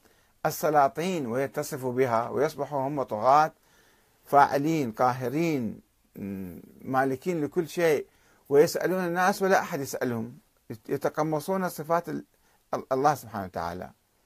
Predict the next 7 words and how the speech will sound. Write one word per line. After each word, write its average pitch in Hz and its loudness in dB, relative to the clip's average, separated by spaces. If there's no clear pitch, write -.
سأل 196 0
هذا 175 -4
السؤال، 135 0
آه، 127 4
وانتهى 156 0
إلى 165 -2
التساؤل: 113 -2